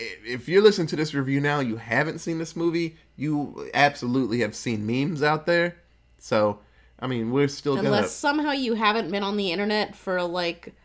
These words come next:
Speaker 2: a solid year.
Speaker 1: Yeah, it's, it's wild, but, I mean, we'll, we'll pussyfoot around The Thing until we get there, just like with Doctor Strange, 'cause I know people have seen memes of that, but we'll pussyfoot around that, but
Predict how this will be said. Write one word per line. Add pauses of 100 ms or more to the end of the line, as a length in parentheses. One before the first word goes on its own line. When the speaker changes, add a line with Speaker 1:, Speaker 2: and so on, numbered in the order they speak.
(180)
Speaker 2:
a
solid
year. (300)
Speaker 1:
Yeah, (220)
it's,
it's
wild,
but,
I
mean,
we'll, (280)
we'll
pussyfoot
around (180)
The
Thing (560)
until
we
get
there,
just
like
with
Doctor
Strange,
'cause
I
know
people
have
seen
memes
of
that,
but (360)
we'll
pussyfoot
around
that,
but